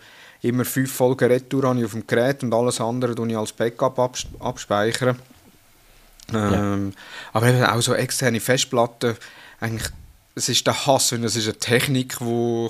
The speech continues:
Speaker 1: kann
Speaker 2: Ja.
Speaker 1: von heute auf morgen nicht mehr funktionieren.
Speaker 2: Ja.
Speaker 1: Dann tue ich es lieber irgendwo, äh, in eine Cloud hinein speichern, wo andere dafür zuständig sind, dass ich jederzeit Zugriff auf die Cloud habe.
Speaker 2: Ja, nur schon die Leistungen von diesen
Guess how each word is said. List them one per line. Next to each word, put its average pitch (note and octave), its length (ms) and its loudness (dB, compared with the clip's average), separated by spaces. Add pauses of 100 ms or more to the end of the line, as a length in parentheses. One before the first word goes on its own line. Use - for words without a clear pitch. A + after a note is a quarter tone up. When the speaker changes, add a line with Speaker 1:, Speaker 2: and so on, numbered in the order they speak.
Speaker 1:
kann A2+ 360 2 (100)
Speaker 2:
Ja. F#2 460 -4
Speaker 1:
von A#2 180 6
heute C#3+ 240 6
auf C3+ 80 0
morgen B2+ 280 4
nicht B2 120 4
mehr D3+ 100 2
funktionieren. B2+ 840 2
Speaker 2:
Ja. D3+ 60 0 (580)
Speaker 1:
Dann A2+ 100 -4
tue A#2+ 140 2
ich A#2+ 60 0
es A2 60 -6
lieber C3+ 300 2
irgendwo, B2+ 720 2
äh, B2 340 0
in B2 220 -6
eine A#2 60 0
Cloud A#2+ 380 4
hinein C#3 180 2
speichern, B2+ 680 2 (440)
wo A#2+ 460 2
andere C3 440 6
dafür A#2+ 340 0
zuständig B2 640 0
sind, A#2 280 -2
dass A#2 120 -2
ich A#2 80 -6 (180)
jederzeit A#2+ 600 0
Zugriff A#2 420 0
auf A2+ 120 -4
die A#2 100 -4
Cloud A2 420 4
habe. A2 140 -6 (720)
Speaker 2:
Ja, A#2 220 2
nur B2 180 4
schon G#2+ 220 0
die A#2 60 2
Leistungen B2+ 680 4
von G#2+ 120 4
diesen A2 180 4